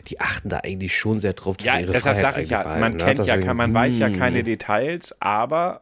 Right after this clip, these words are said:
Speaker 2: äh, zurzeit kaufen solche Investition-, Investoren gerade wieder YouTube-Kanäle fleißig ein.
Speaker 1: Okay, das ist, äh, wo, wo hast du das denn erfahren? Wo kann ich das, ich,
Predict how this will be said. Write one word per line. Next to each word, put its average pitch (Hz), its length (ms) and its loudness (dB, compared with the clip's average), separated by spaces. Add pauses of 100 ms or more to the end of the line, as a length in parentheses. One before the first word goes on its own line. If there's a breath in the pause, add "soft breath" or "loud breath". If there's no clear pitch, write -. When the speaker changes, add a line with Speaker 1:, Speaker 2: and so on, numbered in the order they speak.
(120)
Speaker 2:
äh, 113 460 0
zurzeit 120 600 -4
kaufen 135 580 -2
solche 123 300 0
Investition-, 117 600 -6
Investoren 120 680 -2
gerade 123 360 -2
wieder 131 220 0
YouTube-Kanäle 85 840 -4
fleißig 76 460 -10
ein. 71 220 -12 (1040)
Speaker 1:
Okay, - 280 -10
das 95 180 -12
ist, - 220 -6
äh, 123 260 0
wo, 98 200 0
wo 101 40 -4
hast 90 160 -6
du - 40 -6
das - 100 -8
denn - 120 -4
erfahren? 87 460 -4
Wo - 40 -20
kann - 160 -4
ich 92 100 -4
das, - 220 0 (640 loud breath)
ich, - 120 -2